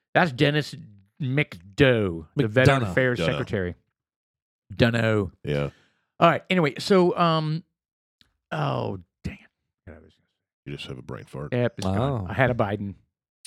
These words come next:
Speaker 3: Had a Biden.
Speaker 2: Wow.
Speaker 1: Yeah.
Speaker 2: So who else do we have besides Ketanji Brown Jackson that they're nominating? I
Speaker 3: No one.
Speaker 1: That's it.
Speaker 2: Uh, well,
Speaker 3: That's
Speaker 2: well,
Speaker 3: it.
Speaker 1: Well, and, and that's typical.
Speaker 3: Well, he had a list of three
Speaker 2: well, uh, I've
Speaker 3: that
Speaker 2: got
Speaker 3: he was
Speaker 2: four.
Speaker 3: looking at.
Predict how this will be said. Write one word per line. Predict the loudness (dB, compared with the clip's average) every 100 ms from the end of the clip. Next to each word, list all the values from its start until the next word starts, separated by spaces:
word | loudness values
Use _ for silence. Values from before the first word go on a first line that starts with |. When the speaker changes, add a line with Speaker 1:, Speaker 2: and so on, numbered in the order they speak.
| -20 _ _ _ -10
Speaker 3:
Had | -8
a |
Biden. | -6 -6 -8 -12 -6
Speaker 2:
Wow. | -4 -2 -4 -6 -14 _ _ _ _ _ _ _ _ _ _ _ -4
Speaker 1:
Yeah. | 0
Speaker 2:
So | 4 4
who | 4 2 2
else | 0
do | 0
we | 2
have | 2 0 0
besides | -2 2 0 2
Ketanji | -2 0 0 2 0
Brown | 0 -2 0
Jackson | -2 -2 -4 -2
that | -2 -2
they're | -2
nominating? | -2 -2 -2 -2 0
I | -2 -4 _ -2
Speaker 3:
No | 2
one. | 4 2 -2
Speaker 1:
That's | 0 2
it. | 0 _ _ _ _ _ _ _ _ _ _ _ _ -2
Speaker 2:
Uh, | -2 0
well, | 0 0 -2
Speaker 3:
That's | 0 4
Speaker 2:
well, | 4
Speaker 3:
it. | 4
Speaker 1:
Well, | 2
and, | 0
and | 0
that's | 0
typical. | 2 0 6
Speaker 3:
Well, | 6
he |
had | 6
a | 6
list | 4 2
of | -4
three | 0 2 2 -2 -12 _ -4
Speaker 2:
well, | -4
uh, | -2 -4 0
I've | 4
Speaker 3:
that |
Speaker 2:
got | 6
Speaker 3:
he | 6
was | 6
Speaker 2:
four. | 4
Speaker 3:
looking | 2
at. | -4